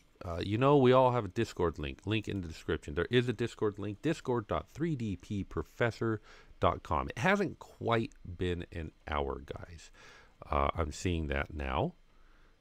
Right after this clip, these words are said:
And so we don't have to stop immediately. But I do need to get ready for work. So I probably have to stop here in just a little bit. Again, if I didn't have, you know, if I could do this full time, if I could design models full time,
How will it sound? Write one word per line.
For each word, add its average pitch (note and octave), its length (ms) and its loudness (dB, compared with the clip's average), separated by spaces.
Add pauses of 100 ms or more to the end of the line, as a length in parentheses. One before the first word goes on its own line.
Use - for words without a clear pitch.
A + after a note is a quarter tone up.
And E2 580 0
so - 120 0
we A#2 80 2
don't D3 160 2
have B2+ 140 2
to A2+ 60 -8
stop - 380 -2
immediately. C#2+ 720 -6 (720)
But G#2+ 220 -2
I F#2 120 -2
do A2+ 1120 0
need G#2 280 -6
to F2 60 -12
get F#2+ 200 -4 (100)
ready F2+ 480 -2
for E2 300 -8
work. - 260 -8
So - 160 -4
I D#2 60 2
probably G2 320 6
have D#2+ 140 2
to - 60 -10
stop - 300 -4
here D2+ 140 -4
in C2+ 140 -4
just - 220 -10
a - 40 -12
little - 140 -6
bit. - 220 -4
Again, A3+ 300 4 (580)
if C3+ 100 -8
I D#3+ 60 -2
didn't A#3 200 -2
have, F3+ 260 -2
you C#3 100 -4
know, B2+ 100 -2
if C#3+ 100 -8
I E3 80 -4
could C3 160 -4
do C#3+ 120 0
this F#3+ 140 -2
full C#3 200 -6
time, C#3 360 -6 (720)
if - 120 -4
I A2 60 6
could G2 120 -6
design G2+ 400 0
models F#2 340 -2
full - 240 -6
time, E2+ 360 -4